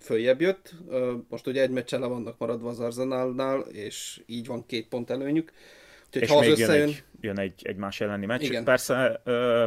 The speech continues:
Speaker 2: holnap fognak játszani szerdán, a, mármint az Arsenal, ugye ezt a bepótolt meccsét, ezt holnap fogja pótolni. Ö, Everton ellen otthon valószínűleg vissza akarnak
Speaker 1: Nagyjából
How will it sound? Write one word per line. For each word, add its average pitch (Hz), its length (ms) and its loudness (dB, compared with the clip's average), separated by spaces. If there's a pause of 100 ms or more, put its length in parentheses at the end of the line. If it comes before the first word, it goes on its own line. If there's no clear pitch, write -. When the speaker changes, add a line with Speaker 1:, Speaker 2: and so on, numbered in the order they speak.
(140)
Speaker 2:
holnap 131 420 -2
fognak 107 520 -10
játszani 113 500 -8
szerdán, 110 560 -6 (480)
a, 104 420 0 (200)
mármint 101 420 -4
az 104 140 -6 (180)
Arsenal, 104 540 -2
ugye 95 140 -4
ezt - 220 -8
a 92 320 -4
bepótolt 98 520 -8
meccsét, 98 420 -6
ezt - 200 -10
holnap 101 300 -8
fogja 95 220 -8
pótolni. 107 540 -6 (540)
Ö, 107 280 -2 (1000)
Everton 127 480 2
ellen 107 340 0
otthon 113 580 -4
valószínűleg 110 580 -4
vissza 107 280 -6
akarnak 104 320 -4
Speaker 1:
Nagyjából 127 280 0